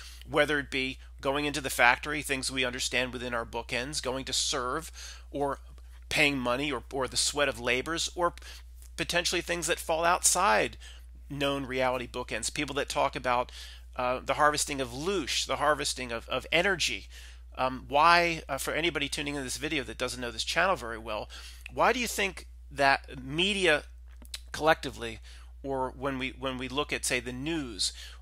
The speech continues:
it's always, it's constantly based around fear. The reality itself, working through its minions running around with the news, is always trying to put a collective consciousness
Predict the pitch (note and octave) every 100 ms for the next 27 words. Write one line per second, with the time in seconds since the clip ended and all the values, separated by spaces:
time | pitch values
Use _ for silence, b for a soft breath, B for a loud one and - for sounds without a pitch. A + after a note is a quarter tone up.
0 | - D#3 - E3+ G#3+ A#3+ A#3 G3+ - -
1 | - E3 - - F#3+ A3 - G3+ D#3 C#3+
2 | - B2 A#2 A2+ - G#2+ G2+ C3+ b b
3 | b b - C3 D3 C#3 C#3+ D#3 F3+ F#3+
4 | F#3 F3+ D#3 - A3 G#3 B2 C#3 D#3 D3
5 | D3+ B2+ C3 D#3 E3 C3 A2+ B2+ B2 A#2+
6 | B2 A#2+ A#2+ A#2 C3 E3 D#3+ B2+ - B
7 | B C3+ F#3+ C4 - G3+ F#3+ D#3+ - F3+
8 | D3+ - B B C3+ - D3+ E3 F3+ E3
9 | - - D#3+ E3 C#3 - G#2+ -